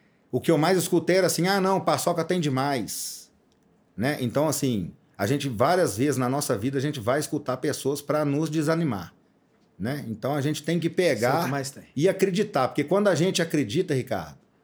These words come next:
Speaker 1: você acreditar primeiro na sua pessoa, depois num produto legal que você tá ali fazendo, igual você aí, né, deu um exemplo aí, uma pessoa que faz um bolo,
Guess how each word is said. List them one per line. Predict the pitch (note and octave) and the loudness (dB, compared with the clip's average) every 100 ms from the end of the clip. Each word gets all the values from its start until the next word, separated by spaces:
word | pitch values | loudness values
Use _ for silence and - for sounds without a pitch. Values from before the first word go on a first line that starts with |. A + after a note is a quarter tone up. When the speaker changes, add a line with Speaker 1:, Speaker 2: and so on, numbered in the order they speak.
| _ | _
Speaker 1:
você | A2 A2+ E3 | -4 -2 0
acreditar | E3+ D#3+ D#3+ D#3+ | 0 0 2 0
primeiro | F#3+ E3+ D3 D3 | 2 2 2 2
na | D3 | 0
sua | - G3+ G3+ | 2 0 2
pessoa, | F#3 C3+ C#3+ C3 | 0 0 0 0
depois | A#2+ C3 E3 | 2 0 0
num | F3+ F3 | 0 2
produto | F#3 B2 C#3 F3 E3 - _ _ - | 0 2 2 2 -2 -16 _ _ -6
legal | A2+ C#3+ G2+ C#3+ D#3+ | 0 0 2 2 2
que | B2+ | -2
você | B2+ - | -4 -4
tá | C3+ | -2
ali | B2+ C3+ | -2 0
fazendo, | A#2+ G2+ B2 D3 G#2+ - _ _ - | -2 -2 -2 -2 -4 -10 _ _ -8
igual | G#2+ C#3 | 0 2
você | C#3 - | 2 2
aí, | C#3+ C3+ C3 A#2+ - _ _ _ - | 2 2 2 -2 -6 _ _ _ -4
né, | C3 D#3 | -2 0
deu | G#2+ B2+ | 0 0
um | C#3 | 2
exemplo | A2+ G#2 B2 A#2 | 0 0 -2 0
aí, | A#2 | 0
uma | A2+ A#2+ | 0 0
pessoa | B2 C#3 C3 | -2 -2 -2
que | |
faz | C#3+ C3 | 0 0
um | B2 G2+ | 0 -2
bolo, | F#2+ D3 F3+ C#3 F2+ | 0 2 4 2 -2